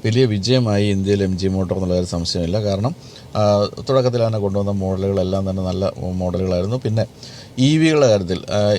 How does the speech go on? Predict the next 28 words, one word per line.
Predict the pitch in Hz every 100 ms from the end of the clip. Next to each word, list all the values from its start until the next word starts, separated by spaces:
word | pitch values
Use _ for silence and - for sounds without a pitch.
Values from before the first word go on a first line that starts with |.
| 104
എം | 113 113
ജിയുടെ | 117 113
ഇസഡ് | 101 113
എസ് | 104
ഇ | 98
വി | 101
എന്നൊക്കെ | 98 92 87
പറയുന്നത് | 90 92
നല്ല | 90 92
ഹിറ്റായിട്ട് | 92 90 110 90
ഓടിക്കൊണ്ടിരിക്കുന്നു. | 90 87 87 87 92 107 104
ഞാനിപ്പോൾ | 110 95 98
ഇരുന്നുകൊണ്ട് | 92 95 95
ഈ |
വാഹനം | 92 90 92
ഷൂട്ട് | 90 98 104 107
ചെയ്യുന്നത് | 90 92 92
എം | 90 90
ജിയുടെ | 95 101 - - - -
കോമറ്റ് | 117 127 113
എന്ന | 98 92
ഇ | 90
വിയിലാണ്. | 92 87 95
എനിക്ക് | 92 98 101 101
വളരെയധികം | 101 110 127 127 95 92
ഇഷ്ടപ്പെട്ടു. | - 90 87 98 127 - - -
ഞാനിപ്പോൾ | 127 120 110
അധികം | 107 123